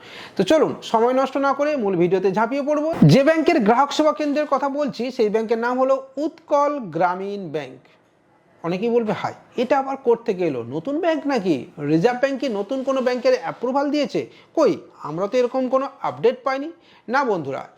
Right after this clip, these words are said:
এটা কোনো নতুন ব্যাংকই না। দু হাজার বারো সালে রসিকুল্লা গ্রাম্য ব্যাংক এবং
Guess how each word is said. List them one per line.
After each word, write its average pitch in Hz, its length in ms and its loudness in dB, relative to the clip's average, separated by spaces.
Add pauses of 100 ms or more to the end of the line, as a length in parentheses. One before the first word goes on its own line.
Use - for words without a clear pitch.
(100)
এটা 240 220 0
কোনো 269 220 -2
নতুন 214 460 -4
ব্যাংকই 180 500 0
না। 127 180 -4 (680)
দু 233 180 4
হাজার 320 320 0
বারো 180 360 0
সালে 247 520 -2
রসিকুল্লা 277 720 -2
গ্রাম্য 214 380 -2
ব্যাংক 262 340 -2
এবং 208 240 -6